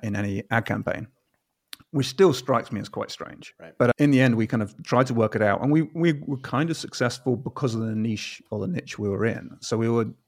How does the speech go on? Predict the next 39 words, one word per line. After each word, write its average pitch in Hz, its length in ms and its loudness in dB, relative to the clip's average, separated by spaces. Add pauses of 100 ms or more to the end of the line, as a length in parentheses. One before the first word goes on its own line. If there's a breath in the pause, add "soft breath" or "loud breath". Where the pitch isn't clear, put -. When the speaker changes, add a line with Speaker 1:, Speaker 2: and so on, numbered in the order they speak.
(300)
Speaker 1:
with 131 160 0
that 127 180 2
particular 113 340 -4
client, 101 380 -2
it - 60 -10
was 110 80 -8
in 101 80 -6
the - 60 -6
fitness - 340 -4
space, - 500 -12 (260)
big, 127 220 2
big 110 140 -2
client, 101 420 -6 (340 soft breath)
spending 110 260 -2
a 110 40 0
lot 120 140 6
of 113 60 4
money 110 160 2
every 98 160 -4
day. 98 380 -2 (380 loud breath)
And 107 100 -6
so 120 60 -2
we 120 40 4
just, 117 160 0
like, - 220 -2
parked - 340 0
a 98 40 -4
little 117 260 0
bit 101 140 -4
of - 80 -6
that - 180 -8
budget 104 380 -2
to 104 80 -8
s-, - 120 -10 (160)
to 101 100 -6
test - 300 -4
on 95 100 -4
different - 260 -8
ideas. - 640 -10